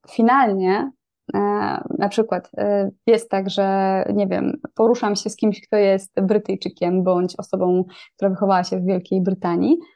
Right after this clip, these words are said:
no i ta osoba słabiej rozumie tych ludzi niż ja, bo mój,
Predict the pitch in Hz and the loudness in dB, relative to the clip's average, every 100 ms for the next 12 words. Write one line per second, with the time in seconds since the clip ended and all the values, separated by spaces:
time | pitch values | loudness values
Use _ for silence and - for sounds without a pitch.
0 | _ _ 214 208 226 254 254 254 254 381 | _ _ 0 2 2 0 0 -4 0 2
1 | 349 240 208 208 202 208 196 202 202 226 | 4 4 4 2 2 0 -2 -4 0 2
2 | 202 262 320 - 277 180 175 _ _ _ | 4 4 4 2 2 2 -2 _ _ _
3 | _ _ _ 202 220 226 226 - 220 240 | _ _ _ 2 4 4 2 0 2 4
4 | 277 320 311 | 6 4 0